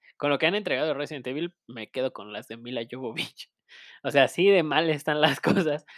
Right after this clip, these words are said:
pero, pues, el, quién sabe hasta cuándo entenderá Netflix.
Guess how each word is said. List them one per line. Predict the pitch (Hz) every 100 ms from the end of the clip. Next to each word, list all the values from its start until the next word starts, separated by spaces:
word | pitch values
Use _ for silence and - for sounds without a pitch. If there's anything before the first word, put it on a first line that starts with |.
| - - -
pero, | 139 135 131 123 123 113 113 135 _ _ _ _ _ 151
pues, | 135 127 _ _ 117 _ _ _ 156 151
el, | 147 143 139 139
quién | 254 226
sabe | 175
hasta | 127 135
cuándo | 147 139
entenderá | 120 131 127 123 113
Netflix. | 120 156 - 233 -